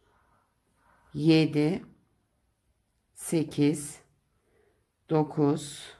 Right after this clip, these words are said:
on, on bir. Başına bir aldım. On ikinciyi beyaz yuvadan aldım. İpin ucunu aldım tığıma. Hepsini içinden yukarı çektim ipimi.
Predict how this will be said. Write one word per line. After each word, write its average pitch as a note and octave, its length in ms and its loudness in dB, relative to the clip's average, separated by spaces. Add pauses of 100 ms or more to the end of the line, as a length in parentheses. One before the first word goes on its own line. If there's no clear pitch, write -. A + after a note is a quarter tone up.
(2750)
on, A#3+ 500 0 (1800)
on D#3 320 2
bir. D3+ 360 0
Başına F#3 320 0
bir F3+ 80 -2
aldım. D#3+ 400 2
On F3+ 200 0
ikinciyi F3+ 540 -2
beyaz E3 400 2
yuvadan C3+ 460 -4
aldım. C3 600 -6 (840)
İpin A#3+ 400 0
ucunu G3 420 4
aldım D#3 400 2
tığıma. D#3+ 460 0
Hepsini A3+ 520 -4
içinden E3 640 -2 (640)
yukarı F3+ 640 0 (220)
çektim D3 480 -2
ipimi. C#3 500 -6